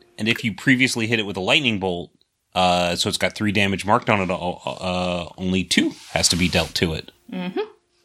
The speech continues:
Speaker 2: Basically, you have to kill the first thing before you can move on to the next thing. Well, you don't have to kill it, but you have to assign lethal damage to it.
Speaker 1: Oh, that's inter-, oh, that, that's, that's a, that's a good distinction to make.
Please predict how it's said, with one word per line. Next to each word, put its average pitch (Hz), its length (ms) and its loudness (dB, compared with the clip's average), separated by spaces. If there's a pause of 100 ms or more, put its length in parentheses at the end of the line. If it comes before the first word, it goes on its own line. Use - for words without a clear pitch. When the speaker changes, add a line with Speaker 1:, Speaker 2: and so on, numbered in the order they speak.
Speaker 2:
Basically, 196 640 2 (140)
you 208 140 2
have 226 300 2
to 226 100 6
kill 214 260 6
the 196 80 2
first - 400 2
thing 165 220 2
before 170 280 4
you 170 120 2
can 175 180 -4
move 165 180 0
on 151 200 4
to 156 60 0
the 147 100 4
next - 340 0
thing. - 300 -2 (120)
Well, 233 80 6
you 254 60 6
don't 269 80 4
have 269 240 2
to 294 80 4
kill 214 240 2
it, - 140 -4 (160)
but 202 120 2
you 180 100 -2
have 175 180 0
to 190 100 0
assign 180 240 0
lethal 190 240 0
damage - 360 0
to - 120 0
it. - 200 -6 (360)
Speaker 1:
Oh, 139 140 0
that's - 240 -4
inter-, 123 320 -4
oh, 156 140 4
that, 185 180 4
that's, 185 260 0
that's 160 240 2
a, 151 140 6
that's 139 220 0
a 151 40 2
good 127 160 -2
distinction 117 440 -2
to 104 40 0
make. 107 360 0